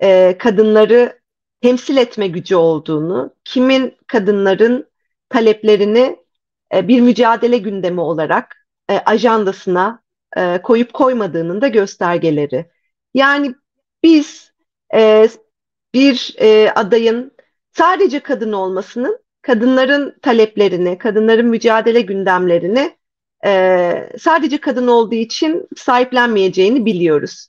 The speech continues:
Hakikaten kadın hareketinin içinden gelmesi, geniş kadın kesimlerinin derdini, tasasını anlayabilecek bir arka plana sahip olabilmesi önemli bu noktada. Hangi sınıftan geldiği, hangi,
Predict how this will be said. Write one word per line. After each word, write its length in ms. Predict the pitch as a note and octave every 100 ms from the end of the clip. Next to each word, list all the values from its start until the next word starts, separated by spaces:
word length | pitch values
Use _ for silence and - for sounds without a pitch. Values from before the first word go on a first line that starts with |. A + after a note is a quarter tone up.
| _
Hakikaten 480 | B3 - B3 A3 G#3
kadın 320 | A3+ G3 G#3+
hareketinin 640 | A3+ F#3+ G#3 G#3 G#3 G3 F#3+
içinden 460 | - G#3 G3+ G#3
gelmesi, 720 | F#3+ E3+ D3+ D3 - D#3+ F3+ _ _ -
geniş 300 | A3 A#3 -
kadın 280 | A3 A#3
kesimlerinin 840 | A#3+ A#3+ - G#3+ A3 G#3 A3 A#3+ A#3+ - _ -
derdini, 460 | G#3+ G#3+ G3+ A#3+ C4
tasasını 520 | A#3+ A3 A3 B3 C#4
anlayabilecek 920 | G#3+ G#3+ A3 A3 G#3 G#3+ A3 B3+ -
bir 320 | G#3 G#3 - _ _ -
arka 340 | A3 A#3 B3+
plana 300 | G3+ F#3 F3
sahip 420 | - E3+ D#3+ E3
olabilmesi 800 | E3 D#3+ E3 D3+ D#3+ - C4+ D4+ _ _ _ -
önemli 760 | C4+ D#4 E4 D#4+ A3 F#3+ - -
bu 120 | E3
noktada. 640 | D#3+ - D#3+ C#3 F#3 D#4+ _ _ _
Hangi 240 | C4 D4
sınıftan 640 | D4 C4 A3 - G#3 F#3 F3+
geldiği, 520 | D#3+ D#3 D3 D3 F3
hangi, 640 | A3+ A#3+ B3 A#3+ A3+ -